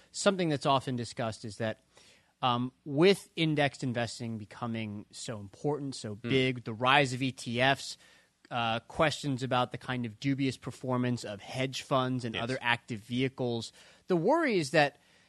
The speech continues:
Speaker 1: the entire investment world can't be passive, because then you don't have the kind of investing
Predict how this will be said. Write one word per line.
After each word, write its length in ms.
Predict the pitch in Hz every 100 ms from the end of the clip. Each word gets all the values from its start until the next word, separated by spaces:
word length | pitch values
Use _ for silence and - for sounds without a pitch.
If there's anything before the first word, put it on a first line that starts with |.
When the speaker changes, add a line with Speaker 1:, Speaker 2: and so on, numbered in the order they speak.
| _ _
Speaker 1:
the 140 | - 185
entire 420 | 170 208 254 240
investment 460 | 202 180 180 180
world 340 | 139 143 135 -
can't 360 | - 175 147 139
be 100 | 131
passive, 560 | - 170 165 - 123
because 280 | 117 - 127
then 200 | 170 196
you 80 | 185
don't 180 | 175 143
have 340 | 151 151 143
the 60 | 131
kind 440 | - - 147 151
of 160 | 139 120
investing 640 | 120 120 143 - 127 110